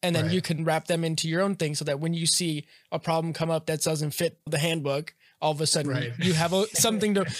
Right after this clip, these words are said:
Speaker 1: to lean on. And I think
Speaker 2: Yeah.
Speaker 1: most of us, especially too, I think younger people downplay that too,
Speaker 2: Yeah.
Speaker 1: that, that trapped knowledge that doesn't get written in books and doesn't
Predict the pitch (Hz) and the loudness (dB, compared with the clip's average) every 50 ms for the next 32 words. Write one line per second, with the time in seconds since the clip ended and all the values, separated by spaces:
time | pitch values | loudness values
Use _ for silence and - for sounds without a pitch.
0 | - 165 - - 202 196 190 214 247 247 233 196 170 160 160 156 156 160 160 160 | -8 -4 0 2 2 4 4 2 2 2 2 2 2 2 2 0 0 0 0 0
1 | 156 160 202 190 185 170 - - - 127 120 113 107 - - - - 170 185 196 | 0 0 0 -2 -2 -2 -8 -10 -6 -4 -4 -4 -6 -8 -12 -10 -2 2 2 4
2 | 196 190 - 208 185 175 170 160 160 - - - - - 202 190 - - 233 214 | 2 2 2 0 2 4 4 4 4 2 0 -2 -4 -4 -2 0 2 2 2 2
3 | - 185 - - 196 175 156 143 170 156 147 147 156 160 151 156 151 156 143 151 | 2 2 2 4 4 4 4 2 2 0 0 0 0 0 2 2 0 0 0 0
4 | 139 131 143 147 151 147 117 143 123 120 117 104 85 64 - _ _ _ _ _ | 0 2 2 0 0 -2 -2 -2 -4 -2 -2 -2 -4 -4 -8 _ _ _ _ _
5 | _ _ _ _ - - 202 180 156 143 151 - 156 147 135 - - 147 143 - | _ _ _ _ 0 0 2 2 0 0 0 0 0 0 0 0 -2 -2 0 0
6 | - - 185 170 165 - 160 156 151 170 190 208 214 196 - 160 147 151 170 165 | 0 2 2 2 0 0 0 0 2 2 2 2 0 0 0 -2 0 2 2 2
7 | 160 160 160 151 - 147 160 - 156 151 147 151 143 151 143 139 - - - 147 | 2 2 0 0 0 -2 -2 -2 -2 -2 -2 0 0 0 0 0 -2 -4 -2 -2
8 | 147 147 156 147 143 151 147 156 | 0 0 0 2 2 0 -2 -4